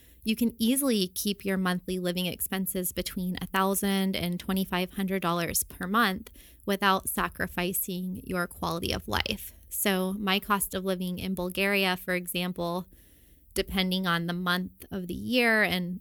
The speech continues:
and what I was doing and if I had a car or not and what my rent was, was anywhere between fifteen hundred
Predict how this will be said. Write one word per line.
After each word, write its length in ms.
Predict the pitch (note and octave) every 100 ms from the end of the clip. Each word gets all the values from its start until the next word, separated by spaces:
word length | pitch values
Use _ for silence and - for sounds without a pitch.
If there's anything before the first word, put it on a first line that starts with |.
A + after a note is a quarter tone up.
| -
and 140 | F#3
what 120 | F#3
I 60 | F3+
was 200 | F3 F3
doing 340 | - G#3+ G#3
and 60 | F#3
if 100 | F3
I 60 | F3+
had 160 | F3
a 60 | D#3+
car 460 | - G3+ G3 G3
or 60 | F#3
not 320 | F#3+ F3+ F3+
and 120 | E3+
what 160 | E3+ E3+
my 140 | F3 E3+
rent 240 | F#3+ F#3+
was, 440 | F#3+ F#3 F3+ - - - - -
was 200 | F#3 F3+
anywhere 460 | - F#3+ F#3 F3+ F3
between 520 | F3 F3 F#3 E3+ E3
fifteen 640 | F#3 - G3+ - - F#3+
hundred 800 | F#3+ F#3 F3+ F3+ F3 F3 E3+ F3